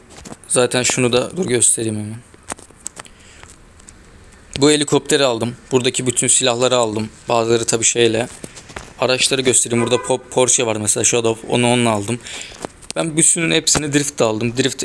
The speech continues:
en iyi, kolay yol. Bunu da şey için gösteriyorum, yükleyici. Bazen görevler geliyor arkadaşlar, günlük görevler. Günlük görevler yapmak zordur. Mesela bu arkadaş ne yapıyor? İki yüz yirmi beş almış, yürüyerek gidiyor. Hemen biz de gelelim. Üç yüz en iyisi. Üç yüzü alın.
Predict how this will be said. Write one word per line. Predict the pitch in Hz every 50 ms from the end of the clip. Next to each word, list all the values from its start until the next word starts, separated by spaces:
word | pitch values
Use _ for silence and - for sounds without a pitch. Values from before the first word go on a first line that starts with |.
| - -
en | 135 135
iyi, | 131 127 117 -
kolay | - 127 127 131 127 113
yol. | 110 120 123 123 - - - - - - - - - - - - - - - - - - - - - - - 143
Bunu | 147 147 160 160
da | 160
şey | 156 - 165
için | 156 147 - 143
gösteriyorum, | 123 120 110 - - 127 113 117 117 120 117 117
yükleyici. | 117 113 - - 135 127 113 117 117
Bazen | 131 135 131 131 143 139
görevler | 131 135 131 135 127 139 143
geliyor | 135 123 117 113 110
arkadaşlar, | 104 - - 113 110 120 117
günlük | 117 123 123 123 123 120 -
görevler. | - 113 113 107 101 107 104
Günlük | 113 120 127 131 120 -
görevler | - 139 135 131 127 131
yapmak | 131 135 135 135 139 139 135 131
zordur. | 127 127 117 107 110 - - - - - - - - - - -
Mesela | 123 131 - 156 143
bu | 139 147
arkadaş | 151 151 - 151 151 143 - -
ne | 156
yapıyor? | 147 - - - 131 - -
İki | - - - 143
yüz | 131
yirmi | 143 139 143 135
beş | 143 - -
almış, | 151 135 127 147 143 - -
yürüyerek | 135 131 135 131 135 131 - -
gidiyor. | 147 131 127 117 104 101 - - - - - - - - -
Hemen | 156 147 131 127 135 131 127
biz | 123 120
de | 123
gelelim. | 120 120 120 117 - - - -
Üç | - 170 - - - -
yüz | 127 143 139
en | 139 131
iyisi. | 120 107 - -
Üç | 156 147 - -
yüzü | - - 160 156
alın. | 143 127 117 101